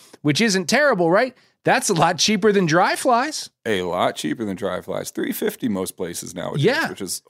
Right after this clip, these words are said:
Speaker 1: For, like,
Speaker 2: horrifying.
Speaker 1: one blue wing olive costs you three fifty, right?
Speaker 2: Not even tied good.
Speaker 1: Yeah, exactly.
Speaker 2: But anyhow, man, uh, I would say that these one dollar jigs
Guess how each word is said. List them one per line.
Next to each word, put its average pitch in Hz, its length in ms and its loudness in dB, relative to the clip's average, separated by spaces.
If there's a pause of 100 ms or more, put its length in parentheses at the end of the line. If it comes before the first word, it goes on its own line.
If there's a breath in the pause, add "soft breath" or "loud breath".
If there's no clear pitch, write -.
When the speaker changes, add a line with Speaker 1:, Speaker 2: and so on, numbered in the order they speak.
Speaker 1:
For, 214 120 4
like, 214 120 4
Speaker 2:
horrifying. 180 140 2
Speaker 1:
one 214 380 2
blue 190 220 4
wing 214 240 2
olive 240 360 -2
costs 143 260 0
you 147 80 -4
three 151 260 -2
fifty, 180 420 -4
right? 117 280 2
Speaker 2:
Not 139 160 -4
even 170 180 -2
tied 151 300 -8
good. 95 240 -8 (500)
Speaker 1:
Yeah, 170 300 0 (140)
exactly. 127 600 -4 (720)
Speaker 2:
But 139 160 2
anyhow, 196 360 2
man, 113 360 0
uh, 120 500 2 (600)
I 156 160 4
would 247 180 0
say 135 420 2
that 123 480 2
these 151 720 -2 (720)
one 160 460 4
dollar 165 400 4
jigs 110 680 0